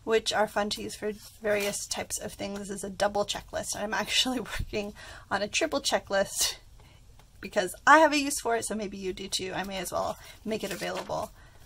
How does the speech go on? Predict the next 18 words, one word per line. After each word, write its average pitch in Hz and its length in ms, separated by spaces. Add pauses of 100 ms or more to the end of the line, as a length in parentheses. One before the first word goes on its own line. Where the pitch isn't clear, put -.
(220)
to 196 80
you. - 380 (340)
And 226 160
then 240 100
that's 277 380
it. 370 260
The 220 60
back 220 280
has 208 280
some 196 200
stickers 233 520
and 214 160
some 214 160
wallet-y 269 380
things. 262 520 (440)
I've 196 160
got 202 480 (1000)
washi 214 640